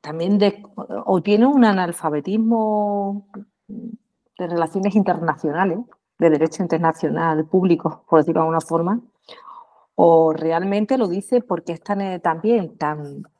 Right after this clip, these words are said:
sé, tan, no, yo no sé qué calificativo ponerle, que es para llamar la atención y tener titulares, ¿no?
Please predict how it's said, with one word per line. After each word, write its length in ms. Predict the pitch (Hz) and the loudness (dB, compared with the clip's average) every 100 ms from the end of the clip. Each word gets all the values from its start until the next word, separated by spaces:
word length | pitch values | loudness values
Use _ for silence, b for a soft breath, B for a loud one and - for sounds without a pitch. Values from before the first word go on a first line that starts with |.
| _ _ - - | _ _ -20 -20
sé, 220 | - 240 - _ _ _ _ _ _ _ _ | -10 -10 -10 _ _ _ _ _ _ _ _
tan, 380 | - - 170 - 156 _ _ _ _ _ _ - - _ _ | -18 -14 -12 -12 -14 _ _ _ _ _ _ -20 -20 _ _
no, 380 | 170 180 185 190 | 2 6 6 6
yo 160 | 180 208 | 6 6
no 80 | 208 | 4
sé 200 | 202 - | 2 2
qué 180 | 170 - | -2 -2
calificativo 640 | 170 170 190 170 196 185 | -4 -2 -2 -2 0 0
ponerle, 480 | 185 190 202 214 226 | 0 0 0 -2 -4
que 220 | 196 156 | -4 -6
es 100 | - | -8
para 180 | - 185 | -4 -2
llamar 200 | 170 165 | 0 -2
la 60 | 165 | -4
atención 380 | 170 170 180 175 | -4 -8 -10 -14
y 40 | |
tener 200 | 185 170 | -12 -12
titulares, 480 | 160 160 175 180 135 | -12 -4 -2 -2 -4
¿no? 160 | 170 | -20